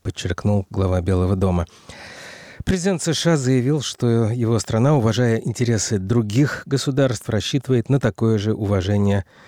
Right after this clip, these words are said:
своих интересов. Вашингтон работает с Северной Кореей, чтобы преодолеть угрозу конфликта. "Интересам обеих стран отвечает денуклеаризация Северной и Южной Кореи",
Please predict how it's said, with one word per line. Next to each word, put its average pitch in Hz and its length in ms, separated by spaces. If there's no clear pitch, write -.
своих 113 680
интересов. 95 680
Вашингтон 160 500
работает 117 400
с - 80
Северной 117 460
Кореей, 131 560
чтобы 98 300
преодолеть 101 500
угрозу 101 320
конфликта. 117 520
"Интересам 131 440
обеих 120 300
стран 135 320
отвечает 101 500
денуклеаризация 98 840
Северной 117 480
и 107 140
Южной 95 400
Кореи", 87 480